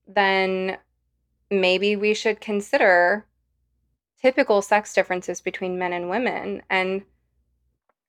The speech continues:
consider whether some standards can be held for a man who says he's a woman truly acting like one, which would honestly be to be a lot more deferential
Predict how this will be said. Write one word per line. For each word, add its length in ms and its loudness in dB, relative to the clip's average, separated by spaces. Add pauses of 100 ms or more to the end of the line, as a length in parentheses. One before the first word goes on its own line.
(100)
consider 440 2
whether 640 2
some 200 -4
standards 440 -2
can 140 -10
be 120 -6
held 400 0
for 760 -4 (100)
a 80 2
man 400 -2
who 100 -6
says 240 -2
he's 160 -4
a 40 -2
woman 260 -6
truly 320 -4
acting 360 -4
like 260 -8
one, 340 -8
which 260 -8 (440)
would 280 2
honestly 460 -2
be 220 0
to 120 -10
be 220 -6
a 60 0
lot 400 -4
more 420 -4
deferential 880 -2